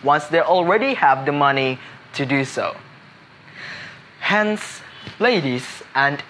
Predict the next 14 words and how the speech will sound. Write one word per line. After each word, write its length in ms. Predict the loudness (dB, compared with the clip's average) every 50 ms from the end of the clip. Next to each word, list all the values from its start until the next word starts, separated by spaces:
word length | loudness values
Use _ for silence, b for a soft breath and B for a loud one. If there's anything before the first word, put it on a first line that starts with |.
| -10 -2
gentlemen, 480 | 0 0 0 0 -2 -8 -14 -16 -16 -18 -18 -20 -20 -20 -20 -20 -20 -20 -20 -20 -20 -20 -20 -20 -20 -20 -20 -20 -20 -20 -12 -2
no 180 | 2 4 4 6
one 180 | 4 4 4
knows 320 | 4 4 4 2 0 -2 -2
when 280 | 2 2 4 4 2
this 160 | 0 -2 -2 2
pandemic 580 | 2 2 4 4 2 2 2 0 -2 -4 -6 -10
is 100 | -10 -10
going 280 | -8 -8 -6 -6 -6 -8
to 200 | -10 -4 0 0
end. 320 | 0 0 -2 -6 -10 -16 -18 -18 B B B B B B B B B B B B -4
Not 320 | 0 2 2 2 2 -2
me, 420 | -4 -2 -2 -2 -2 -4 -8 -10 -16 _ _ _ _ B B B B B _ -2
nor 220 | 2 4 4 4